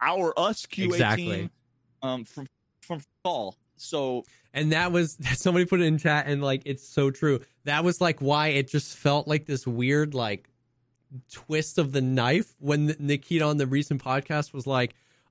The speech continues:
Speaker 2: "Uh, yo, check out these new Glock animations." And everybody was like,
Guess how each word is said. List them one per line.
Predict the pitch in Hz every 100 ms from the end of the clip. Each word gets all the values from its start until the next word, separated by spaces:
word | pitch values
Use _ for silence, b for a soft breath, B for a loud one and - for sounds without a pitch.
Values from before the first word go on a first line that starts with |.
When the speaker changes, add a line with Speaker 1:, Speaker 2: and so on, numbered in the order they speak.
| _ -
Speaker 2:
"Uh, | 160 165 160 131
yo, | 185 160
check | 131 190 190
out | 226 -
these | 214 185
new | 190 196
Glock | 143 135 143 208 -
animations." | 135 123 113 107 - 101 110 - _ _ _ _ _
And | 147
everybody | 165 165 165
was | 147
like, | 135 117 -